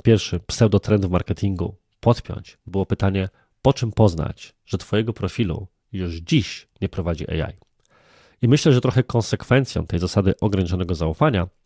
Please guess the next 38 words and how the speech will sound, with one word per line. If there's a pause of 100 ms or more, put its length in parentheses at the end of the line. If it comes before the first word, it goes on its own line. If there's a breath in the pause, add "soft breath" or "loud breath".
powinno
być
to, (380 soft breath)
że
trzeba
się
bardzo
b-,
mocno
będzie
zastanowić
nad
tym, (420 soft breath)
jak
się (240)
wyróżnić (300)
na
tle
tych
właśnie
wszystkich
rzeczy,
które
już
dziś
mogą
być
błyskawicznie
przez
tę
sztuczną
inteligencję (400 soft breath)
wygenerowane, (420 soft breath)
ale
jednak
to,
co
wygenerowane,